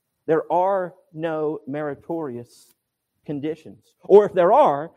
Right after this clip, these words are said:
we discussed it two weeks ago, I think, Christ, the second Adam, has fulfilled them. He has done all things necessary.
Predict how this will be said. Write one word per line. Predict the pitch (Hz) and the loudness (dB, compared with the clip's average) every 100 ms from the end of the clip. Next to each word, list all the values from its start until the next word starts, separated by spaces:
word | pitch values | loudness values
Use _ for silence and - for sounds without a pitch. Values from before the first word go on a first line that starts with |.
| - | -2
we | 170 | -2
discussed | 165 202 196 | 0 -4 -2
it | 185 - - | -4 -8 -6
two | 202 | -6
weeks | 285 - | -6 -10
ago, | 135 113 | -10 -8
I | 113 | -8
think, | 113 151 _ _ _ _ _ _ _ _ _ _ _ | -12 -12 _ _ _ _ _ _ _ _ _ _ _
Christ, | - 294 226 190 - | -4 -2 0 -4 -8
the | 180 | -8
second | 226 202 202 | -6 -6 -8
Adam, | 208 233 190 190 _ | -10 -12 -12 -14 _
has | 226 208 | -2 -2
fulfilled | 240 269 320 339 | -6 -6 -8 -8
them. | 165 110 _ - | -12 -14 _ -6
He | 262 | -2
has | 220 | 0
done | 208 | 0
all | 226 285 | 2 2
things | 294 285 269 269 | 2 -8 -8 -12
necessary. | 262 247 240 127 | -12 -10 -10 -12